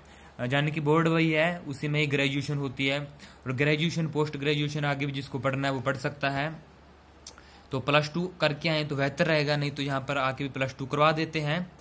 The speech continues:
अगर कोई टेंथ के बाद आना चाहता है। इसमें सबसे पहले वैदिक गुरुकुलम उत्तराखंड हरिद्वार में है,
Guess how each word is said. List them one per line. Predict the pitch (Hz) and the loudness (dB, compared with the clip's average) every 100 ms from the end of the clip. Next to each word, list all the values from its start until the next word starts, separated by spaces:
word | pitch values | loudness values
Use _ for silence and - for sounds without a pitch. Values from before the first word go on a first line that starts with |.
| - - | -20 -4
अगर | 127 127 | -2 -2
कोई | 135 135 | -2 0
टेंथ | 135 143 | 0 -2
के | - | -4
बाद | 143 139 | -2 0
आना | 135 135 | 0 -2
चाहता | 139 131 139 | -2 -4 -4
है। | 131 143 - - - - 147 | -6 -6 -10 -20 -20 -10 -4
इसमें | 147 170 170 175 175 170 160 - - - | 0 0 2 2 2 0 -4 -12 -14 -6
सबसे | 139 175 | -2 -2
पहले | 170 160 160 185 185 - | 0 0 0 -2 -6 -2
वैदिक | 135 131 135 | 0 0 -2
गुरुकुलम | 135 123 135 147 160 - - - - | -2 -2 -2 -2 -6 -12 -20 -20 -12
उत्तराखंड | 143 - 170 170 175 185 185 - - | -6 0 2 2 0 0 -4 -10 -4
हरिद्वार | 139 135 143 143 | -2 2 2 2
में | 147 143 | 2 0
है, | 139 165 | 0 -4